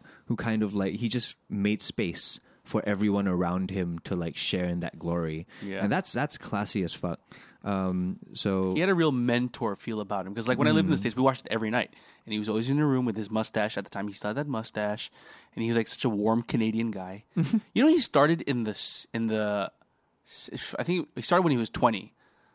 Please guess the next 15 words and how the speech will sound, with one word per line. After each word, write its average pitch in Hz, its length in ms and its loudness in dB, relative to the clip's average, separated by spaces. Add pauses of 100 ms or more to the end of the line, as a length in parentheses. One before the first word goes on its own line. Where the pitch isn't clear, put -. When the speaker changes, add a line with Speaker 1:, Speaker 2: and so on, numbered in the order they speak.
Speaker 2:
So - 140 -6
he 117 100 -2
died 135 180 6
when 127 100 2
he 113 40 2
was 110 140 -2 (100)
eighty. 104 380 -4 (240)
Speaker 1:
Right. 98 340 -2
Speaker 2:
So, 110 240 -4
yeah. 107 380 0 (920)
Si-, - 200 -12
in 113 60 -4
the 107 60 -6
sixties. - 580 -6
Speaker 1:
Right. 90 240 -2